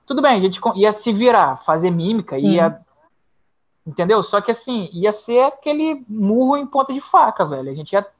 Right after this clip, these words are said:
Speaker 1: tá tentando ali, o, os gurizinhos não ia, não ia entender que a gente ia tá falando, a gente não ia conseguir compreender. E,
Speaker 2: Sim.
Speaker 1: assim, é, se, se,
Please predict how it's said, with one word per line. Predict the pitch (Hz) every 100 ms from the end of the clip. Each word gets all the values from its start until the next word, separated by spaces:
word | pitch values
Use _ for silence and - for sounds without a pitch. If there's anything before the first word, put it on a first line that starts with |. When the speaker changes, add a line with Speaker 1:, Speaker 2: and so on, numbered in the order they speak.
| _
Speaker 1:
tá | - 185
tentando | 226 208 208 220
ali, | 208 202 269
o, | 302 226 180 - - -
os | 175
gurizinhos | 190 226 220 208 220
não | 220 240
ia, | 247
não | 226 220
ia | 254
entender | 240 233 196 214
que | 220
a |
gente | 208
ia | 208
tá | 202
falando, | 196 190 190 233 311 320 _ _ _ _ _ _ _
a |
gente | 185 220
não | 233 226
ia | 247 240
conseguir | 226 220 214
compreender. | 220 208 220 208 202 247 311 _ _ - _ _ _ _ _ _ _ _ _
E, | 220 233 247 240 _ _ _ _
Speaker 2:
Sim. | - - - 180 160 -
Speaker 1:
assim, | 208 - 214 - _ - - _ _ _ - _ -
é, | 165 156 147
se, | - -
se, | - - 233 269